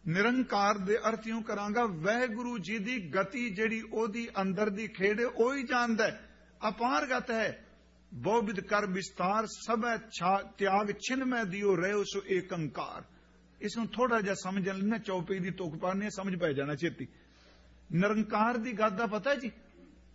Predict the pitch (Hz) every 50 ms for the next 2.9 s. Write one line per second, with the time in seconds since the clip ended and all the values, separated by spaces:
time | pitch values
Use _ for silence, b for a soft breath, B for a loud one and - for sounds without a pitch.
0 | - - - 196 226 240 247 - 208 208 220 214 220 240 226 190 180 196 202 -
1 | - 202 175 156 175 170 170 - 180 170 165 - - 190 180 - - 190 185 185
2 | 180 175 175 180 180 180 - - 180 160 151 170 185 185 175 175 175